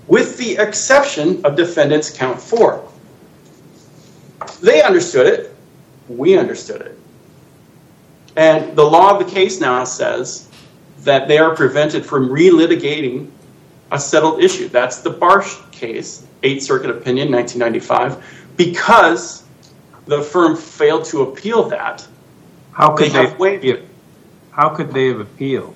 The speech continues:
Speaker 2: How would we have even had jurisdiction over?
Speaker 1: Well, Your Honor, um, just like we appealed, uh, the, the district court's November two thousand seventeen order.
Speaker 2: You were
Speaker 1: Because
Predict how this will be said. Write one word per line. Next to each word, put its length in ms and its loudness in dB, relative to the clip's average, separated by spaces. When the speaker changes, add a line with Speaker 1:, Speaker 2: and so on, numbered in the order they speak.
Speaker 2:
How 220 0
would 100 -2
we 200 -2
have 120 -6
even 240 -2
had 240 -6
jurisdiction 800 -6
over? 440 -10
Speaker 1:
Well, 480 4
Your 220 2
Honor, 320 0
um, 520 0
just 380 -4
like 260 4
we 240 -2
appealed, 580 -2
uh, 560 4
the, 220 0
the 380 -6
district 360 -6
court's 280 2
November 420 0
two 180 -8
thousand 340 0
seventeen 440 -6
order. 440 0
Speaker 2:
You 240 4
were 60 6
Speaker 1:
Because 160 4